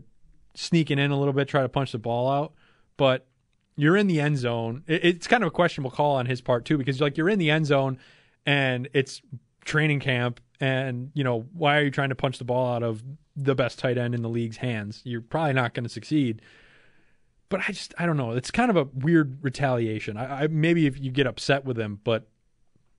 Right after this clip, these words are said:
punching your teammate in the back of the head is not a good move. We're gonna take another quick time out here. On our way back, um, Bills G M Brandon Beane met with Jeremy and Joe yesterday.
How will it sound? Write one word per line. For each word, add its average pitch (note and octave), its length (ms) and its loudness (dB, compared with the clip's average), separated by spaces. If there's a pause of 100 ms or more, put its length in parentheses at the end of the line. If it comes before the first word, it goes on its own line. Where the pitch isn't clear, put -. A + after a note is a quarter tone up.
(400)
punching D#3 300 0
your C#3+ 80 2
teammate C3 240 -2
in B2+ 80 -6
the A#2+ 60 -4
back A2+ 180 0
of A#2 80 -4
the G#2+ 40 -4
head G#2+ 160 -4
is G2+ 120 -8
not B2 500 -2
a B2+ 60 -4
good A2 180 -4
move. G2+ 240 -12 (1120)
We're G#3+ 100 4
gonna B3 80 4
take C4 160 4
another A3+ 200 4
quick A3+ 200 2
time A3+ 240 2
out G#3+ 200 2
here. G#3 320 4
On G#3 180 -2
our D4+ 140 2
way C4+ 120 2
back, D#3+ 720 0
um, C3+ 600 -2 (380)
Bills A3+ 240 4
G A#3 180 0
M A3 140 2
Brandon F3 420 2
Beane D3 420 0 (140)
met C3 300 0
with C3 520 -2 (1300)
Jeremy D3+ 300 2
and C3+ 80 0
Joe F3 140 2
yesterday. B2+ 440 -6